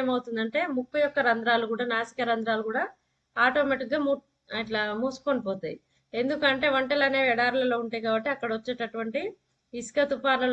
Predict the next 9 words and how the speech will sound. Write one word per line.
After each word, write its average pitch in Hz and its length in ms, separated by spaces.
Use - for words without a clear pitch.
నుండి 240 240
కాపాడు 240 400
కోసం, 233 260
కాపాడుకోవడం 247 720
కోసం 220 220
ఒంటెలో 226 320
స్వచ్ఛందంగా 277 640
మూసుకునే 247 440
నాసికా 240 300